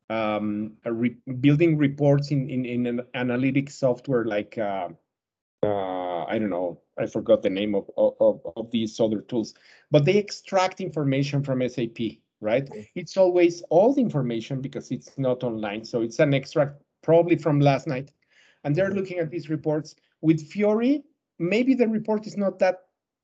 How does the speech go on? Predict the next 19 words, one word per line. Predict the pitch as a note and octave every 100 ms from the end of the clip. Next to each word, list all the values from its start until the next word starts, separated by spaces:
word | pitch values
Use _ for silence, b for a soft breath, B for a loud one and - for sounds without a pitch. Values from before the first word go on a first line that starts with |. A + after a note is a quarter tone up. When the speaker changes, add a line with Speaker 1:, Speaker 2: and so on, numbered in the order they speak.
| _ _ _ -
Speaker 1:
nice | C#3+ D#3+ F3+ A3 A#3
or | - D3
that | C#3+ D#3+ E3 -
complete, | D#3+ C#3 - C#3+ D#3+ A3 _ _ _ _ _ _ -
but | D#3 C#3+
you're | F#3+ F#3+
looking | G3+ G3 F#3+
at | E3+ D#3+ -
online | D#3 D#3 D#3 D3+ D3+ D3+
information, | D3 C#3+ A#2+ A#2+ C#3+ D3
Speaker 2:
Real-time. | C3+ - C3+ F3
Speaker 1:
real-time | F3 E3 - E3+ D#3 D3+
information, | C#3+ C#3 A#2 G#2+ G2+ - - _ _ _ _ _ _ _
which | - C#3
is | D#3 C#3+
very | D3+ D3
valuable. | C#3 B2 A#2+ G2 - _ _ _
So | - E3+ E3 E3 D#3+ E3
i-, | D#3